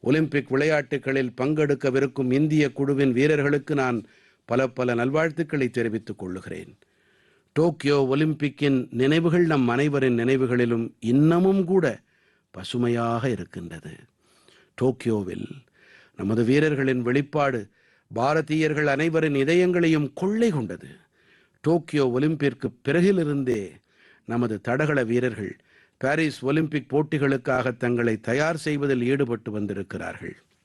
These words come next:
அனைத்து விளையாட்டு வீரர்களையும் கணக்கெடுத்தால், இவர்கள் அனைவரும் சுமார் தொள்ளாயிரம் சர்வதேச போட்டிகளில் பங்கெடுத்திருக்கிறார்கள். இது கணிசமான எண்ணிக்கை. நண்பர்களே,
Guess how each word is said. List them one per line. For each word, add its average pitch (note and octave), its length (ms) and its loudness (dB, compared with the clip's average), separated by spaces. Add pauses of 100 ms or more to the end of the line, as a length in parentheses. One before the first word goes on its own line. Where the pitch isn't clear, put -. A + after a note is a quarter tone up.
(500)
அனைத்து B2+ 420 0
விளையாட்டு C3 500 0
வீரர்களையும் C3+ 720 0
கணக்கெடுத்தால், B2 920 -2 (680)
இவர்கள் D3 380 2
அனைவரும் F#3 460 2
சுமார் D#3 500 0
தொள்ளாயிரம் G3 720 2
சர்வதேச E3 600 -2
போட்டிகளில் C#3 640 -2
பங்கெடுத்திருக்கிறார்கள். B2 1120 0 (220)
இது C3 200 0
கணிசமான F3 640 0
எண்ணிக்கை. B2 640 -4 (600)
நண்பர்களே, A2 720 -2